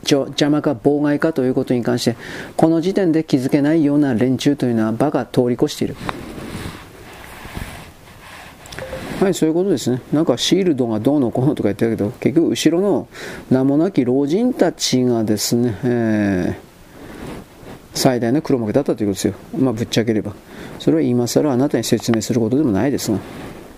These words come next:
うーん。という、まあ、これはあの、あん-、安保闘争でしたっけ？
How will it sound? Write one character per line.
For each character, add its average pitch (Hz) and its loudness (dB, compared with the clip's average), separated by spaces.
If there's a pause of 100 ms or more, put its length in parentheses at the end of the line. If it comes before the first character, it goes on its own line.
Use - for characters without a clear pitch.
う - 0
ー - 2
ん。 113 2 (3000)
と 160 6
い 120 2
う、 - -2
ま 156 4
あ、 185 0
こ 214 4
れ 233 2
は 220 0
あ - 0
の、 214 0 (840)
あ 143 2
ん-、 160 2 (1120)
安 175 2
保 240 2
闘 285 2
争 139 2
で 120 -2
し - -10
た - 0
っ 120 -4
け？ 147 2